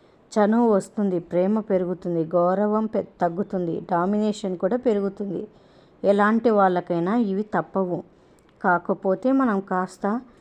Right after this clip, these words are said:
కాన్షియస్‌గా ఉంటే ప్రాబ్లం రాకుండా ముందే ఆపొచ్చు, లేదంటే వాటి తీవ్రత తగ్గించవచ్చు. ఇవన్నీ ఒక ఆడదానిగా, ఒక,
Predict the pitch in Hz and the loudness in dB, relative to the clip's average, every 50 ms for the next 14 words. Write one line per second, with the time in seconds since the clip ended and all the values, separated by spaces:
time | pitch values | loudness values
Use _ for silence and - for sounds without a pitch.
0 | _ _ _ _ _ - - 214 202 208 220 226 - 233 214 202 202 190 170 - | _ _ _ _ _ 0 2 2 4 4 2 0 0 0 0 0 0 -2 -4 -6
1 | 196 185 220 254 294 285 226 196 196 190 - 247 269 262 - 226 180 175 175 180 | -4 0 2 2 2 2 2 0 0 0 2 0 0 0 2 2 4 4 2 2
2 | 196 202 202 196 190 175 160 156 - - 185 175 202 233 254 240 208 196 190 190 | -2 -2 -2 0 0 0 0 0 -2 -4 -4 -2 0 0 0 0 -2 -2 -2 -2
3 | 190 233 240 220 185 170 170 170 190 175 175 - - 175 160 196 - _ _ _ | 0 0 0 2 2 0 0 -2 -2 -4 -4 -4 -6 -6 -6 -6 -10 _ _ _
4 | _ _ _ _ - 202 214 220 220 208 220 208 196 - 262 254 233 208 196 196 | _ _ _ _ -4 2 4 4 4 4 2 0 0 2 2 2 4 2 2 0
5 | 196 196 - - 220 208 208 208 220 214 208 - 196 196 196 - - - 233 247 | -2 -6 -6 -4 -2 -2 0 0 -2 -4 -2 -4 -4 -6 -6 -10 -8 -4 -4 -4
6 | 240 - 202 180 175 170 190 190 185 - 185 175 175 170 170 - - 180 190 - | -2 -2 -4 -4 -4 -4 -4 -4 -4 -4 -4 -4 -4 -4 -6 -8 -10 -10 -10 -10
7 | _ - 190 196 190 190 185 185 196 214 247 254 233 233 - 196 180 175 180 190 | _ -8 -4 -2 -2 -2 -2 -2 -2 -2 0 -2 -2 -2 -2 0 0 0 0 0
8 | 196 180 208 190 180 180 170 165 208 233 269 269 - _ _ _ - - - - | 0 0 -2 -2 -2 -2 -4 -2 -4 -4 -4 -6 -10 _ _ _ -20 -20 -20 -20
9 | - _ - 202 196 - - | -10 _ -2 -2 -2 -2 -2